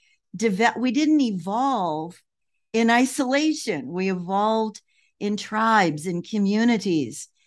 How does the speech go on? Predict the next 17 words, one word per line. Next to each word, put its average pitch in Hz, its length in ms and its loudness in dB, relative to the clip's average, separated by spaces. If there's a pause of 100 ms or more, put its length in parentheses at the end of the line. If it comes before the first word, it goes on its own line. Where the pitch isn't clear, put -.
(420)
And 190 320 0
that's 220 400 2
really 196 500 0
our, 175 380 2 (260)
that's 254 380 -2
our 269 160 -2
D 226 240 -4
N 226 180 -2
A, 247 260 -2
that's 190 260 -4
our 196 100 -2
nature. 220 400 -4
And 165 160 -2
I, 170 160 -4 (480)
I 185 100 2
think 254 320 0
what 202 440 0